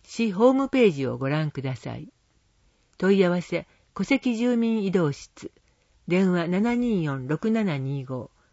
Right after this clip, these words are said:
ファックス七二四零八五三。マイナンバーカードの申請をサポートします。市の申請サポート。市職員が公共施設に出向いて、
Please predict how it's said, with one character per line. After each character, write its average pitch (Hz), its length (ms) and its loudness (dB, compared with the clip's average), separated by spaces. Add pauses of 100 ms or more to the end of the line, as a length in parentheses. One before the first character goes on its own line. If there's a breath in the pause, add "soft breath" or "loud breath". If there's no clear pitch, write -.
フ - 140 -4
ァ - 20 2
ッ - 40 2
ク - 80 -10
ス - 240 -4
七 208 300 2
二 220 300 2
四 131 280 -4
零 202 200 2
八 185 320 -4
五 135 240 -2
三。 120 400 -10 (1400)
マ 185 180 2
イ 254 80 0
ナ 254 200 0
ン 254 60 0
バ 247 220 2
ー - 20 -8
カ 240 160 0
ー 208 80 2
ド 156 100 -4
の 135 120 -4
申 180 280 0
請 185 320 2
を 180 100 0
サ 165 180 -4
ポ 220 160 -2
ー 185 60 -2
ト 139 120 -8
し - 180 -14
ま 143 120 -10
す。 - 240 -18 (800)
市 - 180 -4
の 220 140 4
申 208 240 2
請 226 260 2
サ 196 180 -2
ポ 165 180 -4
ー 131 120 -6
ト。 - 160 -16 (800)
市 247 220 -4
職 233 320 2
員 190 200 2
が 131 180 -8 (200 soft breath)
公 269 220 4
共 269 260 4
施 - 100 -8
設 220 280 2
に 151 100 2
出 143 140 -2
向 160 140 0
い 135 80 -6
て、 - 240 -12